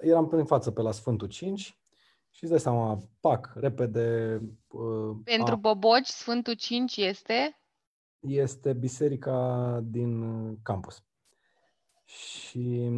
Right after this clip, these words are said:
Speaker 1: eram în față la Sfântul Cinci și se pare că o forță divină l-a străfulgerat pe unul dintre...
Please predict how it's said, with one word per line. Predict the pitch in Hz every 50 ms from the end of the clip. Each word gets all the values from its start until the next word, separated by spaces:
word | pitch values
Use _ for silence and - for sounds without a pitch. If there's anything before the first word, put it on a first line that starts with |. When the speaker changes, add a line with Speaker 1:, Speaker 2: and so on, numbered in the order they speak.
| 120 117 110 -
Speaker 1:
eram | 143 143 151 147 147 143
în | 135 123
față | 123 - - - -
la | 117 117
Sfântul | 110 - 127 113 107 113 107
Cinci | - - 202 190
și | - - 175 175 175 175 170
se | 160 - - 160
pare | - - 165 151 143
că | 123 -
o | 135
forță | 127 - 147 139 123 - -
divină | 117 117 120 113 143 160 160 147
l-a | 143 143 139 135 131 127 123
străfulgerat | 123 - - 135 123 - 131 123 110 123 131 135 127
pe | - -
unul | 117 117 117 110
dintre... | 101 98 98 95 - 101 101 101 101 98 98 98 98 92